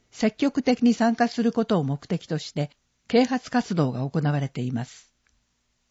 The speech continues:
事業所商品の啓発販売や手話の体験会などを行います。時、十二月六日土曜、十時から十七時。ところ、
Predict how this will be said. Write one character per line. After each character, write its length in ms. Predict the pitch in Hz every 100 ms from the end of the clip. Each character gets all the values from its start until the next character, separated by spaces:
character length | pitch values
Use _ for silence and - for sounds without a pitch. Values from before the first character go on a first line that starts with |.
| - _ _ _ _
事 160 | 196
業 220 | 202 262 247
所 140 | 240
商 260 | - 220 214
品 260 | 190 156
の 240 | 151 156 -
啓 180 | - 233
発 240 | 247 240 208
販 220 | 214 190
売 220 | 156 143
や 180 | 143 139 - - _ _
手 180 | - 294
話 140 | 277
の 100 | 170
体 240 | - 185 226
験 220 | 240 214
会 200 | 165 143
な 120 | 156
ど 180 | 147 120
を 60 |
行 120 | 123 135
い 220 | 131 120
ま 120 | 110
す。 240 | - - _ _ _ _ _ _ _ _ _ _ _ -
時、 440 | 208 - 214 - _ _ _ _ _ _
十 220 | - 240
二 160 | 254 240
月 300 | 220 - 208
六 180 | 202 202
日 320 | - 170 - -
土 160 | 143 175
曜、 280 | 170 131 - _ _ _ _ 214
十 220 | 226 294
時 120 | 208
か 140 | 165 139
ら 140 | 135
十 260 | 135 175 202
七 260 | 190 165
時。 220 | 147 - - _ _ _ _ _ _ _ _ _
と 120 | 208
こ 160 | 196 208
ろ、 240 | 185 -